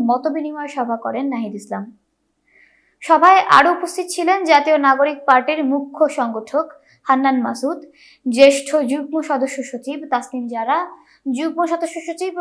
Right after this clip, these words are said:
মুজাহিদুল ইসলাম, গণতান্ত্রিক ছাত্র সংগঠনের কেন্দ্রীয় কমিটির সদস্য সচিব জাহিদ আহসান প্রমুখ। প্রত্যক্ষদর্শীরা জানিয়েছেন, মতবিনিময় সভা শেষে রাত আটটার দিকে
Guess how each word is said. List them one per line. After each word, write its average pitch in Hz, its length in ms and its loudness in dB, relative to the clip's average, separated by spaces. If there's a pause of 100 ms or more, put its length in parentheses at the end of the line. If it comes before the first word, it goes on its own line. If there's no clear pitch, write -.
(120)
মুজাহিদুল 302 500 -2
ইসলাম, 277 340 -2 (500)
গণতান্ত্রিক 254 640 2
ছাত্র 262 340 0
সংগঠনের 302 560 0 (140)
কেন্দ্রীয় 302 520 -4
কমিটির 277 400 -4
সদস্য 277 300 -4 (160)
সচিব 262 300 -14 (600)
জাহিদ 262 480 4 (140)
আহসান 285 420 0 (180)
প্রমুখ। 202 320 -6 (1400)
প্রত্যক্ষদর্শীরা 370 920 4
জানিয়েছেন, 349 560 2
মতবিনিময় 302 680 2
সভা 285 200 0
শেষে 277 400 -2
রাত 247 180 2 (100)
আটটার - 400 2
দিকে 220 280 -4